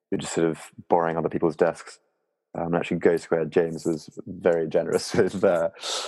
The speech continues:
letting me come and crash in their office for, um, you know, definitely a good month or so.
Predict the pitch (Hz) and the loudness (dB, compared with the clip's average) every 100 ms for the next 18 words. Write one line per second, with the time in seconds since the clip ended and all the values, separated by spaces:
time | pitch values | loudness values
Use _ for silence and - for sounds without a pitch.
0 | - 98 90 87 95 82 90 85 - 82 | 0 2 4 2 0 0 0 0 2 2
1 | 85 82 - 80 82 80 78 - - - | 2 -2 2 2 2 0 -4 -10 -10 -8
2 | 82 87 - 82 82 80 85 - - 80 | -6 -6 -4 -2 0 0 -4 -4 -4 -4